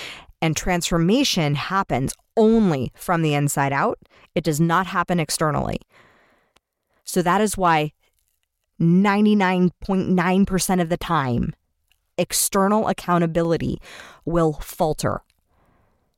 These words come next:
And maybe not immediately, but probably through time. Because humans are fallible.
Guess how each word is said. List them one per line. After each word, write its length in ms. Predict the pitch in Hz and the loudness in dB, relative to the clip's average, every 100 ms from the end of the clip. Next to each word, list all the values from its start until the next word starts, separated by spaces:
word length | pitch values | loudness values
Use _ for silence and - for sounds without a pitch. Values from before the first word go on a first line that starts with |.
| - | -8
And 200 | 160 175 | 0 2
maybe 240 | 175 196 220 | 2 2 2
not 180 | 214 226 | 2 2
immediately, 580 | 233 208 180 117 131 - _ - | 2 2 0 0 -4 -8 _ -4
but 160 | 156 | -4
probably 500 | - 175 185 202 226 | -2 -2 0 0 -2
through 220 | - 208 | 0 0
time. 480 | 214 185 135 - 156 _ _ _ _ _ _ _ _ _ _ - | 0 0 -2 -2 -8 _ _ _ _ _ _ _ _ _ _ -6
Because 380 | 180 196 - | -2 -2 0
humans 440 | 294 262 160 143 - - | 2 2 2 0 -2 -2
are 100 | 160 | -2
fallible. 760 | 151 - 202 208 160 - - | -2 -4 -2 0 0 -2 -8